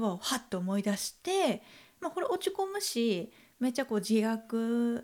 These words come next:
的にもなるんだけど、「あ、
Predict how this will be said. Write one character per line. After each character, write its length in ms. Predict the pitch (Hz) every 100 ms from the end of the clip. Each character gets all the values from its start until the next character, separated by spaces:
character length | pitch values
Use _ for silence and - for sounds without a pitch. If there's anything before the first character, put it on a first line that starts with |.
| -
的 220 | 240 233
に 80 | 240
も 120 | 185
な 180 | 180 320
る 140 | 427
ん 100 | 254
だ 100 | 151
け 160 | 160 165
ど、 360 | 240 311 247 - - - - - -
「あ、 120 | 214